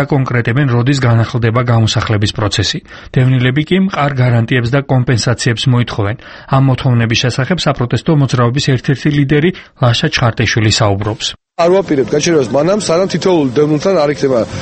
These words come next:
Speaker 2: მიღწეული წერილობითი შეთანხმება, ან საცხოვრებელი ფართის დაკავონების, ან ფულადი კომპენსაციის თაობაზე. ვინაიდან სხვა შემთხვევაში ეს ადამიანები ჩემენ უსაქაროთ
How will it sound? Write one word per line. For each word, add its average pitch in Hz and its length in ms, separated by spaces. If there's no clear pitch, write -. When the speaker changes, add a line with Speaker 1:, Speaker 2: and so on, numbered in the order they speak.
Speaker 2:
მიღწეული 170 420
წერილობითი 180 520
შეთანხმება, 135 460
ან 170 180
საცხოვრებელი 165 560
ფართის 175 240
დაკავონების, 175 560
ან 180 140
ფულადი 165 340
კომპენსაციის 151 520
თაობაზე. 127 420
ვინაიდან 170 420
სხვა 170 180
შემთხვევაში 165 420
ეს 165 100
ადამიანები 151 420
ჩემენ 143 240
უსაქაროთ 151 480